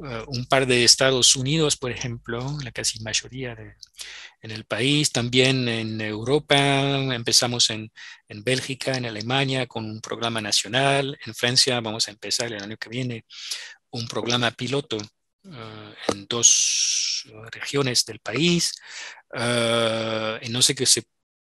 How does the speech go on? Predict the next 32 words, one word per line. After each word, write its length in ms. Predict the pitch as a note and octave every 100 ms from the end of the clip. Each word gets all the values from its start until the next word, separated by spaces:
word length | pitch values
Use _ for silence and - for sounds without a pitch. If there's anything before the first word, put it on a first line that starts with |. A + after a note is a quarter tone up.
| _ _ -
está 160 | - A2
pasando 480 | A2+ - A#2+ A#2
en, 140 | G#2+ G#2+
en 500 | G#2+ G#2+ A2 A2+ A2+
Latinoamérica, 580 | A#2+ - G#2+ G#2 G2+ G#2+
pero 280 | G#2 G#2 - -
yo 100 | A#2
creo 140 | G#2+
que 160 | G#2 G2+
van 300 | G2 G2+ F#2+
a 20 |
empezar 360 | G2+ F#2 - G#2
también 400 | G2+ G2+ G#2+ G#2 - - - - _ C3 - G3+
como 240 | A2 G#2
pilotos 540 | C3+ C#3 G#2+ - -
en, 200 | G#2 G#2+ G2+
en, 180 | A#2+
en, 500 | G#2+ A2 G#2+ A#2+ G#2+
en, 180 | A2 G#2+
en 440 | A2 G#2+ G#2+ G#2+ G#2
San-, 260 | - A2 _ _ _ -
quizás 280 | - -
en 100 | G2+
Chile 400 | - C#3+ A#2+ A2+
o, 60 | G#2+
o 340 | F#2+ G#2+ A2
en 80 | G#2
Brasil 560 | G2+ F#2+ - A2+ G#2+ G#2+
o 240 | G2 G#2
Argentina, 500 | - - - A#2+ G#2 -
no 80 | G#2+
sé. 220 | -